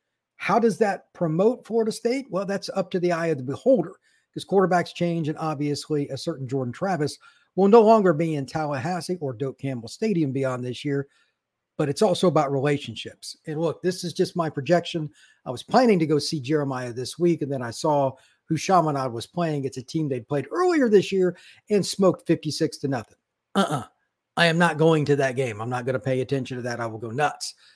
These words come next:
I'm gonna go see Kai Bates, who I'll talk about here in just a second. When I do see Jeremiah, I'll get more info on it, but we're probably gonna have to wait for him to go through the December eighth date anyway. And at that point, he'll probably not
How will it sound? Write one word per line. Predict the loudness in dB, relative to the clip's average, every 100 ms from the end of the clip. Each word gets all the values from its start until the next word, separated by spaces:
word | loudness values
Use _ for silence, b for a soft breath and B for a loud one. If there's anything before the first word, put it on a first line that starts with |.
| b
I'm | -2
gonna | 0
go | 2 2
see | 0
Kai | -2 -2 0
Bates, | 0 0
who | -4 -4
I'll | -4
talk | -4 -6
about | -6 -8
here | -6 -6
in |
just | -6 -8 -4
a |
second. | 0 0 -2 -14 _ _ _ _ _ 2
When | 6 8
I | 10
do | 10
see | 10 6 8
Jeremiah, | 8 8 6 2
I'll | 0 0
get | -2 -2
more | 0 0 -2
info | 0 0 4 4 4
on | 2 -2
it, | -2 -4
but | -4 -4 _ _ _ _
we're | -4
probably | 6 8 10 8
gonna | 8
have | 4 2
to | 2
wait | 2 2
for | 0
him | 0 -2
to | 0
go | 0 0
through | -2 -2 0
the | -4
December | -4 -4 -2 -4 -6
eighth | -10 -6 -4
date | -4 -6 _
anyway. | 4 6 6 4 2 0 b b b -6
And | -2
at | 2
that | 0 0
point, | -2 0
he'll | 0
probably | 0 0 -2 -4
not | -4 -6